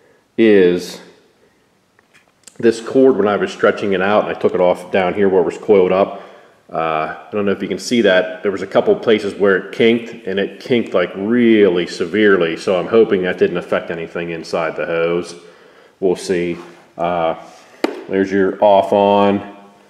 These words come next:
Here's your connection for your water from the house or wherever you're coming from, and they have a little quick start guide right there for you. And here's a soap tank if you wanna use, uh,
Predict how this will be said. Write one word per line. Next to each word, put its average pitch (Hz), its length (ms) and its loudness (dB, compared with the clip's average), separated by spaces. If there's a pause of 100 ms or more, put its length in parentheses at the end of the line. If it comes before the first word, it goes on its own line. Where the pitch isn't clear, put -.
(640)
Here's 92 220 -4
your 95 100 -4
connection 101 480 -4
for - 140 -6
your 92 140 0
water 95 320 4
from 92 200 -2
the 87 100 -2
house 95 500 0 (220)
or 85 80 -10
wherever 92 280 0
you're 85 100 -2
coming 101 340 0
from, 95 500 -2 (260)
and 98 260 2
they 95 80 0
have 92 220 0
a 90 40 -2
little 87 200 2 (300)
quick - 220 0
start 82 360 -2
guide 82 340 -2
right 82 220 -4
there 85 180 -2
for 90 280 -2
you. 87 80 0
And 82 80 -2
here's 95 240 2
a 82 80 -4
soap 98 360 2
tank 90 280 -6
if - 80 -14
you 87 80 -2
wanna 87 200 -2
use, 85 320 -4
uh, 80 300 -2